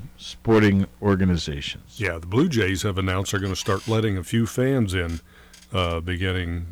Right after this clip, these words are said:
Speaker 2: uh, I think, March. So, certain percentage of the capacity. So, slowly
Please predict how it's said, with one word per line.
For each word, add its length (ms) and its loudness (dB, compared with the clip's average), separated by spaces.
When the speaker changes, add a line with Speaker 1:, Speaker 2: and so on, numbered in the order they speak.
Speaker 2:
uh, 220 -4
I 80 -6
think, 200 -6
March. 540 -2
So, 340 -6
certain 340 -2
percentage 540 0
of 100 -2
the 80 -2
capacity. 720 -2
So, 200 -10
slowly 800 2